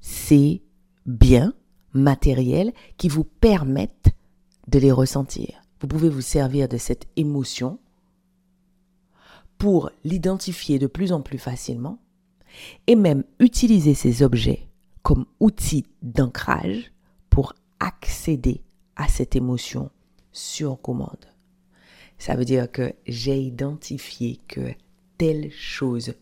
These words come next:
me donne une impression, une sensation de sécurité, je vais la voir, je vais utiliser cet objet ou ce signal ou ce stimuli pour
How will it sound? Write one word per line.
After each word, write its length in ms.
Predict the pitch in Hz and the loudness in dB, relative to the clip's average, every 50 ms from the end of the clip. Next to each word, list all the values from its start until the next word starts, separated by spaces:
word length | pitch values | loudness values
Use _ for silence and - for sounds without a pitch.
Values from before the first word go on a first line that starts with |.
| _ _ _ | _ _ _
me 160 | - 135 139 135 | -8 -6 -6 -6
donne 360 | 127 143 135 127 123 120 - - | -2 -2 -4 -2 -4 -6 -10 -10
une 340 | - 135 135 131 131 135 139 | -8 -6 -6 -4 -4 -4 -4
impression, 680 | 143 143 143 - - 156 143 131 - - - 135 127 | -4 -4 -6 -10 -10 -10 -10 -10 -10 -12 -10 -8 -6
une 160 | 123 117 117 117 | -6 -6 -8 -8
sensation 720 | - - - 160 - - - 120 131 - - 143 135 131 | -12 -10 -10 -10 -10 -8 -10 -10 -8 -8 -6 -4 -4 -2
de 80 | 123 120 | -4 -6
sécurité, 760 | - - - - - - - 117 120 117 - - 120 - - _ _ _ _ _ _ _ | -8 -8 -12 -12 -10 -8 -6 -6 -6 -6 -4 -6 -6 -6 -6 _ _ _ _ _ _ _
je 100 | - - | -4 0
vais 140 | 156 151 | 2 2
la 160 | 123 117 110 110 | 0 0 -4 -6
voir, 500 | 110 110 113 120 - 139 165 208 - _ _ _ _ _ _ _ _ _ _ _ _ _ - _ _ _ - | -6 -4 -2 -2 -2 -4 -6 -10 -12 _ _ _ _ _ _ _ _ _ _ _ _ _ -20 _ _ _ -12
je 100 | - - | -10 -6
vais 180 | - - - _ _ - | -6 -8 -8 _ _ -4
utiliser 920 | 226 262 247 - - - 233 214 208 175 156 139 127 131 139 123 - - _ - _ _ _ - | -4 -4 -4 -4 -6 -4 -2 0 0 -2 -2 -6 -6 -6 -8 -8 -8 -12 _ -20 _ _ _ -12
cet 320 | - - - 185 - - | -8 2 2 2 4 4
objet 420 | 175 139 143 120 127 123 123 - _ _ _ _ _ _ _ _ _ _ _ _ _ _ _ - | 2 2 2 0 0 -2 -2 -4 _ _ _ _ _ _ _ _ _ _ _ _ _ _ _ -2
ou 80 | 208 185 | -2 -2
ce 200 | - - 180 165 | 0 0 -2 -2
signal 720 | 151 - - - 180 180 165 143 127 139 143 - 131 127 _ - | -2 -4 -10 -8 -6 -4 -4 -4 -4 -6 -8 -10 -12 -14 _ -6
ou 60 | 165 | -4
ce 220 | 160 - - 160 147 | -4 -2 0 -2 -2
stimuli 800 | - - - - - - 214 208 196 180 160 - 120 120 - - _ _ _ _ _ _ _ _ _ _ - _ _ _ _ | -2 -4 -10 -2 0 0 2 2 2 2 0 0 0 -2 -2 -4 _ _ _ _ _ _ _ _ _ _ -20 _ _ _ _
pour 260 | - 170 160 147 143 | -6 -2 -2 -2 -2